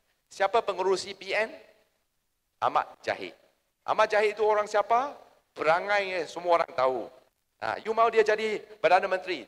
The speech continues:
dia boleh uruskan ekonomi. Adakah dia erti macam mana nak naik ringgit, naikkan duit kita?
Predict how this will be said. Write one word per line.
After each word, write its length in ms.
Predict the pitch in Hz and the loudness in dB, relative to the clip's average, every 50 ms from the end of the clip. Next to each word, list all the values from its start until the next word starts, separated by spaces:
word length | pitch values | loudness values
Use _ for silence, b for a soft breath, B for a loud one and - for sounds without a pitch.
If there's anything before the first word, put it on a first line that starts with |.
| _ - | _ 0
dia 240 | 208 240 233 240 233 | 4 4 6 6 4
boleh 400 | 233 - - - 202 214 233 233 | 0 -6 -6 -2 0 2 2 2
uruskan 480 | 202 220 220 220 233 220 - 233 208 | 2 0 0 0 0 0 2 2 0
ekonomi. 560 | 180 180 185 - 185 196 202 208 202 208 180 139 - B B B B B _ - | 0 0 0 2 4 4 4 4 2 -2 -6 -8 -12 B B B B B _ 0
Adakah 320 | 196 240 220 233 226 214 | 2 4 4 4 4 4
dia 160 | 220 196 214 | 4 2 2
erti 480 | - - - - - - 240 208 147 151 | 2 0 -2 -2 -4 -10 -10 -10 -6 -4
macam 240 | 190 196 - 220 202 | -4 0 0 0 0
mana 240 | 202 208 214 220 | 0 -2 -2 -4
nak 160 | 196 170 160 165 | -4 -4 -6 -4
naik 260 | 180 202 214 208 - 196 | -4 -2 -2 -2 -2 -4
ringgit, 560 | 202 196 196 214 208 202 - - - - - | -4 -2 -2 -2 -2 -2 -4 -8 -20 -14 -4
naikkan 400 | - 214 208 - - 202 190 185 180 - - - _ _ _ _ | -2 0 0 0 0 -2 -2 -4 -6 -14 -20 -20 _ _ _ _
duit 240 | _ 202 220 202 - | _ 2 2 2 0
kita? 320 | 180 185 - 220 185 - | -4 -4 -2 -2 -2 -2